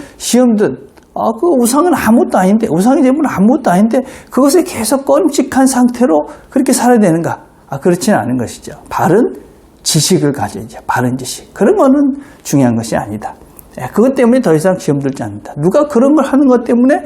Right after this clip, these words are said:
"아이고, 저 사람은 왜 저렇게 하나?" 이러면서, 아, 내가 시험도 들고 또 다른 사람을 정죄하고 비난하는 그런, 예, 아직까지도 약한, 어떤 면에서는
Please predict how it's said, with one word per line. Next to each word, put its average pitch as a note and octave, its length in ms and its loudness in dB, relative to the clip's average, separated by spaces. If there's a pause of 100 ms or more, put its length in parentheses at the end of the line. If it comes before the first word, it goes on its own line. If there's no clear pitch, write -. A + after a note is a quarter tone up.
(260)
"아이고, D4 340 2
저 E3 140 -4
사람은 G#3+ 680 -2
왜 F3 120 -4
저렇게 G3 360 0
하나?" F3 300 2
이러면서, A3+ 540 2 (480)
아, C3+ 160 0
내가 C3+ 200 2
시험도 D3 380 -2
들고 C3+ 420 -6
또 F#3+ 120 0
다른 E3+ 200 0
사람을 F3+ 280 2
정죄하고 D3 540 0
비난하는 E3+ 680 2 (340)
그런, C4 400 2 (640)
예, A#2 80 -10
아직까지도 B2+ 680 -2
약한, - 480 -2 (420)
어떤 - 180 -2
면에서는 D#3+ 540 2